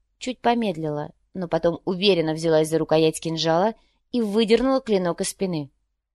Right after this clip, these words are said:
«Спасибо». К удивлению Пэт, кровь из раны не пошла. И она удивилась тому, что опять может удивляться. Грязнов же, с трудом поднявшись на ноги, подошёл к одному из тёмных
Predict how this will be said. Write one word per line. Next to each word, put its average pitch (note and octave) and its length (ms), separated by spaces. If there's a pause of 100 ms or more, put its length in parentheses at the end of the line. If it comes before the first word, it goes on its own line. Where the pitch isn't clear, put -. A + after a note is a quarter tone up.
(320)
«Спасибо». C3 580 (840)
К - 60
удивлению E3 480
Пэт, G#3 280 (380)
кровь F#3 300
из G#3+ 120
раны E3 240
не F3 140
пошла. D#3+ 460 (760)
И A3 80
она G#3+ 260
удивилась G#3 500
тому, F#3 240
что E3 220
опять F3 320
может E3 300
удивляться. E3 600 (920)
Грязнов A3 480
же, F3 320
с - 80
трудом G3+ 380
поднявшись D#3+ 520
на G#3 140
ноги, D3 320 (480)
подошёл F#3+ 400
к - 60
одному A3 280
из A3 100
тёмных G3+ 400